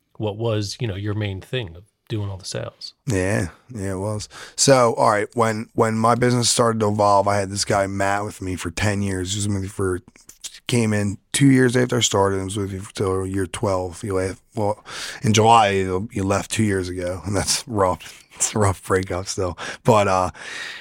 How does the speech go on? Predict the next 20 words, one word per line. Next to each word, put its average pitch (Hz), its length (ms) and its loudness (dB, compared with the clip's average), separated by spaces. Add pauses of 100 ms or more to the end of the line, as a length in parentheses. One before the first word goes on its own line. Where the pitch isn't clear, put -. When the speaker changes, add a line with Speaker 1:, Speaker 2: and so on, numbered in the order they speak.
(240)
Speaker 2:
um, 104 520 4 (160)
<clears throat> 76 160 -4
so 127 220 6
I, 127 320 6
he 143 200 8
was 143 140 8
doing 120 160 4
a 110 60 2
lot 107 140 4
of 101 80 0
sales 107 260 4
for - 100 -2
me 101 120 0
too, 101 260 -2
'cause 98 240 -2
the 104 140 0
calls 110 360 2
would 98 120 -4
come 98 200 -2
in 95 300 -4